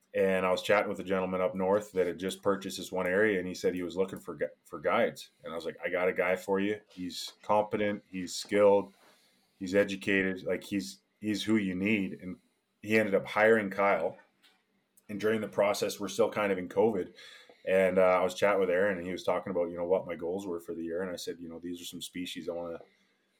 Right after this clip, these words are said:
get after." Well, the, at first it was a caribou I was going up for, and then they ended up giving up their caribou allocation,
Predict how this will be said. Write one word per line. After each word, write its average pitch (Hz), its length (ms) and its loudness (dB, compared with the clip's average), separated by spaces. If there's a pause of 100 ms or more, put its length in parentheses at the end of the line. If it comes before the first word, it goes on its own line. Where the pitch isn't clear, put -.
(280)
get 101 160 8
after." 98 380 4
Well, 90 320 -2
the, 107 60 -6
at 107 80 -6
first 120 260 6
it 120 40 0
was 98 120 0
a 87 40 -6
caribou 104 440 4
I 87 40 4
was 87 100 -2
going 85 220 -4
up 78 160 -12
for, 82 360 -6 (260)
and 95 180 0
then 95 160 0
they 95 140 2
ended 98 200 0
up 95 140 0
giving 98 280 -2
up 95 140 -2
their 87 140 -4
caribou 92 460 -2
allocation, 85 760 -2